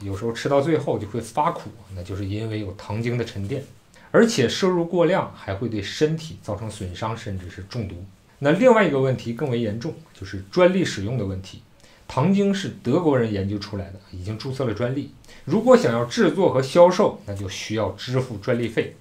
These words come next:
但是想让软饭硬吃的约翰往外掏钱，绝无可能。于是孟山都就堂而皇之地做起了山寨糖精的买卖。德国发现之后，就开始对孟山都展开了商战。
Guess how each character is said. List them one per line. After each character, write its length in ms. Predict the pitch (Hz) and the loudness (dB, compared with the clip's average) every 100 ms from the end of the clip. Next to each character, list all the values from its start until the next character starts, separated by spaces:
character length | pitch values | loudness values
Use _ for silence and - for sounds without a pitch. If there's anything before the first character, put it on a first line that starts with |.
| - _ | -20 _
但 140 | 208 | 2
是 120 | 202 226 | 4 2
想 300 | - 131 123 | 4 4 4
让 140 | 185 | 4
软 240 | 135 117 110 | 4 2 2
饭 180 | 180 | 0
硬 160 | 170 170 | 2 0
吃 180 | - 156 | -2 -2
的 80 | 143 | 0
约 240 | 131 165 | 2 2
翰 260 | 160 165 117 | 2 0 0
往 100 | 101 | -2
外 120 | 123 | -2
掏 320 | - - 165 | -4 -4 -4
钱， 280 | - 98 92 - | -2 -6 -8 -6
绝 160 | 117 | 2
无 160 | 160 160 | 2 2
可 180 | - 92 | -2 -8
能。 120 | 87 - - - | -10 -12 -10 -2
于 100 | 170 | 2
是 140 | 254 | 4
孟 160 | 226 190 | 4 6
山 200 | 196 185 | 4 4
都 220 | 196 156 | 0 -2
就 180 | 143 120 | -4 -6
堂 260 | - 117 | -4 -2
而 160 | 135 101 | 0 -2
皇 260 | - 107 | -4 -4
之 120 | 117 117 | -2 -2
地 180 | 107 101 | -4 -6
做 180 | - 101 | -6 -6
起 160 | 98 | -8
了 100 | 92 - | -12 -10
山 420 | - - 156 151 | -4 0 0 2
寨 160 | 165 | 0
糖 200 | 101 92 92 | 0 -6 -6
精 120 | 95 | -6
的 60 | |
买 100 | 95 92 | -6 -8
卖。 100 | 95 - - | -14 -18 4
德 160 | 170 208 | 6 8
国 100 | 202 | 8
发 160 | 202 | 6
现 180 | 208 196 | 6 4
之 120 | 196 | 2
后， 260 | 190 208 - | 0 -2 -4
就 140 | - | -10
开 260 | 95 - 110 | -10 -4 -4
始 160 | - 92 | -4 -6
对 120 | 92 | -4
孟 220 | 123 120 | -2 0
山 220 | 123 113 | -2 -2
都 120 | 107 98 | -4 -8
展 180 | 92 | -10
开 140 | 95 98 | -10 -10
了 80 | 90 | -8
商 260 | - 98 | -6 -4
战。 220 | 110 98 | -4 -6